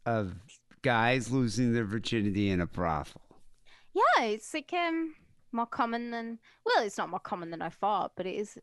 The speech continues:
Speaker 2: yeah, still
Speaker 1: I
Speaker 2: going
Speaker 1: bet
Speaker 2: on.
Speaker 1: you, you know, I bet you it does happen frequently. I me-,
Speaker 2: I
Speaker 1: I
Speaker 2: actually
Speaker 1: think it
Speaker 2: think
Speaker 1: happens
Speaker 2: it's
Speaker 1: a
Speaker 2: probably
Speaker 1: lot.
Speaker 2: a nice way to lose your virginity, because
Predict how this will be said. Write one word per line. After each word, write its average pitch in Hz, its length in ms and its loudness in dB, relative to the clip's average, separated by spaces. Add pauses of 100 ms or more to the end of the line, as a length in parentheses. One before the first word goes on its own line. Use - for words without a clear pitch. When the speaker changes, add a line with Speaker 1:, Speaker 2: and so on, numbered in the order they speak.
(160)
Speaker 2:
yeah, 277 240 -8
still 175 240 -10
Speaker 1:
I 165 40 -8
Speaker 2:
going 170 180 -2
Speaker 1:
bet 208 200 2
Speaker 2:
on. - 140 0
Speaker 1:
you, 175 120 6
you 160 40 8
know, 151 140 6
I 127 120 2
bet 143 280 0
you 202 80 -2
it 165 100 0
does 123 240 0
happen 87 920 -2
frequently. 107 840 -2 (640)
I 240 60 -2
me-, 247 120 4
Speaker 2:
I 359 60 8
Speaker 1:
I - 80 6
Speaker 2:
actually - 60 2
Speaker 1:
think 233 100 2
it - 80 4
Speaker 2:
think 202 80 4
Speaker 1:
happens 208 220 6
Speaker 2:
it's - 80 -2
Speaker 1:
a - 40 -2
Speaker 2:
probably 359 280 6
Speaker 1:
lot. 349 80 4
Speaker 2:
a 254 80 2
nice 240 440 2
way 294 160 4
to 254 160 -4
lose 190 320 -2
your 175 80 -6
virginity, 165 680 -8
because 190 500 -4